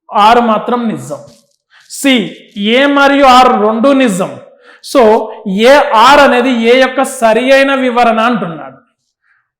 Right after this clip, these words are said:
And డి అనేది ఏ నిజం కానీ ఆరు కాదు అంటున్నాడు. ఓకేనా? So అట్లా మనకి క్వైట్ ఆపోజిట్ గా ఆప్షన్లు ఇవ్వడం జరిగింది. మరి ఇక్కడ గి-, దీన్ని మనం పరిశీలించినప్పుడు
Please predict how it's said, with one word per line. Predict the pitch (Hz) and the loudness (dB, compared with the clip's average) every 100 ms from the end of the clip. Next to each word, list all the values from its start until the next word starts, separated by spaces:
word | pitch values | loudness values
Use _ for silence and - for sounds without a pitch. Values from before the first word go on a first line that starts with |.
| - 254 | -6 -2
And | 277 240 185 | 0 0 2
డి | 277 262 | 2 2
అనేది | 196 185 - 233 | 0 -6 -8 -2
ఏ | 269 285 | 2 2
నిజం | 220 208 185 - | 0 -2 -4 -2
కానీ | 233 240 294 - 214 | -2 0 -2 -2 2
ఆరు | 240 254 - | 2 0 -2
కాదు | 196 170 151 139 | -2 -2 -6 -12
అంటున్నాడు. | 131 135 139 131 - _ _ - | -16 -20 -20 -20 -20 _ _ -12
ఓకేనా? | 208 208 156 117 - _ _ _ _ - | -8 -6 -6 -12 -20 _ _ _ _ -2
So | 269 247 | 0 0
అట్లా | - 302 254 233 294 - - - 220 226 | 0 0 2 2 0 -6 -14 -16 -6 -2
మనకి | 262 240 254 - | -2 -2 -4 -2
క్వైట్ | 269 269 294 302 285 254 247 | 0 0 0 -4 -2 0 0
ఆపోజిట్ | - 254 254 240 226 | 2 0 0 -4 -2
గా | 262 226 | 0 0
ఆప్షన్లు | 220 226 220 208 | 0 -6 -6 -4
ఇవ్వడం | 202 208 240 220 | -2 -2 0 0
జరిగింది. | 180 160 143 156 - _ _ _ 269 | -2 -6 -12 -18 -20 _ _ _ -4
మరి | 285 | -2
ఇక్కడ | 277 277 180 | 0 -2 -2
గి-, | 214 185 170 | -6 -8 -6
దీన్ని | 226 285 302 294 | -4 -4 -4 -4
మనం | 277 277 | -2 -2
పరిశీలించినప్పుడు | 240 240 247 233 226 226 220 220 | -2 -2 -6 -6 -8 -8 -6 -4